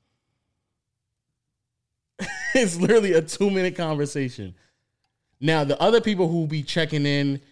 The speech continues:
and they be on their phone texting back and forth for hours and hours and hours and hours, like,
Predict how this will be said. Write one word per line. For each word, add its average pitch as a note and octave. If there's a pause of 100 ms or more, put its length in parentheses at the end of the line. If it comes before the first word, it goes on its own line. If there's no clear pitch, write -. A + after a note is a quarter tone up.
(380)
and B2+
they C3
be C3+
on C3+
their C3
phone C3
texting B2+
back A#2+
and A#2
forth A#2+ (540)
for B2
hours A#2+
and A2+
hours A2+
and A2
hours G#2+
and G#2
hours, G#2
like, F#2+